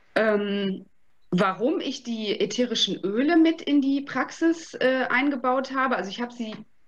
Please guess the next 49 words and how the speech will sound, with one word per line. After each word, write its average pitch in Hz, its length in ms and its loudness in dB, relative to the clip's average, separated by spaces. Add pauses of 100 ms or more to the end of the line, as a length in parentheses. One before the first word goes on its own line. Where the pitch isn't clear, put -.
(160)
bei 196 100 0
uns 262 300 2
zu 208 220 -8
Hause 320 540 2
viel 320 260 6
verwendet, 311 720 2
ich - 120 -6
habe - 120 -12
sie 233 120 -2
bei 202 100 0
den 185 220 -2
Tieren 339 320 4
verwendet, 269 520 0
ich - 140 -8
habe 220 140 -10
sie 214 100 -6
beim 185 240 0
Kind 320 240 6
verwendet, 226 640 -2 (640)
ich - 220 2
habe 233 120 0
sie, 214 380 0
ähm, 196 360 0
im 180 200 -2
Haushalt 285 460 0
sehr 262 160 0
viel 262 160 -4
verwendet 240 500 0
und 214 320 -2
es - 300 -6 (560)
kam 233 300 2
natürlich 254 500 -4
irgendwann 240 640 -2
alles, 262 280 -2
was 226 160 -8
ich 240 160 -8
bei - 140 0
uns 269 240 0
ausprobiere, 233 680 0
das 214 160 -6
ist 214 120 -14
ganz 220 200 -2
egal, 220 420 0
ob - 100 -6
das - 180 -12
jetzt - 160 -20
Kräuter 269 380 -2
sind 247 320 2
oder, 196 380 0